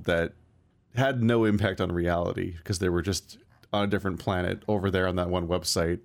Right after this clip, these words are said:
and they just had so little reach and impact. But not only did those groups get so many, like, so much worse through all the different morphs and versions of, like, eight chan and eight kun and shit like that, like, this,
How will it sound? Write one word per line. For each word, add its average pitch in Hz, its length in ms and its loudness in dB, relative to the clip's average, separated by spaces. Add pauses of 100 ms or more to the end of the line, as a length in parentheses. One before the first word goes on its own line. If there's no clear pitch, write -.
(120)
and 95 160 -2
they 98 60 0
just 98 180 -6
had 95 200 0
so - 140 -2
little 95 200 0
reach 90 380 -8
and 87 100 -2
impact. 87 420 -2 (500)
But - 60 -4
not 131 60 4
only 151 180 2
did 117 100 -2
those 120 220 2
groups 110 320 -2
get 101 180 0
so - 240 0
many, 104 360 0 (200)
like, 110 140 0
so 127 100 0
much 107 160 -2
worse 92 400 0
through 101 140 0
all 95 160 2
the 98 80 2
different 95 340 -4
morphs 98 720 0
and 90 220 0
versions 92 500 0
of, 90 120 -2
like, 87 260 -2
eight 92 240 -2
chan 90 400 -2
and 85 180 -2
eight 92 220 -2 (240)
kun 92 380 0
and 87 140 -2
shit - 200 -2
like 90 160 -4
that, 90 280 0 (760)
like, 120 280 0 (400)
this, 120 420 0